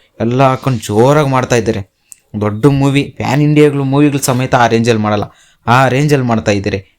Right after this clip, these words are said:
ಡೆವಿಲ್ ಮೂವಿಗೆ. ಇನ್ನು ಸ್ನೇಹಿತರೆ, ಅದೆಲ್ಲ ಆಯ್ತು. ಇನ್ನು ಮೂವಿ ವಿಷಯಕ್ಕೆ ಬರೋಣ. ಮೂವಿ ಇನ್ನು ಸ್ಟಾರ್ಟ್ ಆಗ್ತೈತೆ, ಇನ್ನು ಫಸ್ಟ್ ಹಾಫ್ ಶುರು ಆಗ್ತೈತೆ. ಇನ್ನು ದರ್ಶನ್ ಅವ್ರ ಸ್ಟೈಲು, ಆಟಿಟ್ಯೂಡು, ಮಾಸ್ ಪ್ರೆಸೆನ್ಸು, ಥಿಯೇಟರ್ನಲ್ಲಿ ಎಲ್ಲ ಒಂದು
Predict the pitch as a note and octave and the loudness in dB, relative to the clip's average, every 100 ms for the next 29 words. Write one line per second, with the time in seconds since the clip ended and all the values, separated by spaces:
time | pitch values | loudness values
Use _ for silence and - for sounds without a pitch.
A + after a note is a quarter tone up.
0 | A2 A2 A2 G2+ G2+ G2 G2 _ _ _ | 0 0 2 -2 -4 -6 -10 _ _ _
1 | _ - B2+ - B2+ A#2+ A2+ A2 A#2 A#2 | _ -10 -8 -4 -2 0 0 0 0 0
2 | A2 G#2 A2+ _ _ - C#3 C#3+ D#3+ D#3 | -2 -4 -12 _ _ -4 0 2 2 2
3 | D3 C3+ A#2+ C3+ B2 A2 G2+ G2+ - _ | 0 0 -2 -2 0 0 0 -2 -8 _
4 | _ _ - _ _ _ _ _ - _ | _ _ -20 _ _ _ _ _ -20 _
5 | _ _ C3 D3+ E3 D3 C#3 C3+ C3 B2+ | _ _ 2 4 4 2 0 0 0 0
6 | B2 - A2+ A#2 A2 A2 A2 A#2+ - _ | -2 0 0 2 -2 -2 0 -2 -4 _
7 | _ _ B2 A#2 B2+ - C#3 - B2 A#2+ | _ _ -4 0 0 2 0 2 0 0
8 | A#2 A2 - A2+ G#2+ G#2+ - B2+ A#2+ A#2 | 0 -2 0 0 2 0 0 0 0 0
9 | A#2 - A2+ A2 A2+ A2+ G#2 A#2+ A2+ A2 | -2 0 2 2 0 0 -2 -4 -2 2
10 | A2 G#2+ G#2+ A2+ - G#2+ G2 G#2+ G2 G#2+ | 2 2 0 -2 -2 -4 -2 -4 -2 -2
11 | G#2+ - A#2 C#3 B2+ B2 A2+ A#2 B2+ B2 | -4 0 2 2 0 0 0 0 0 0
12 | A#2+ G#2+ | 0 -2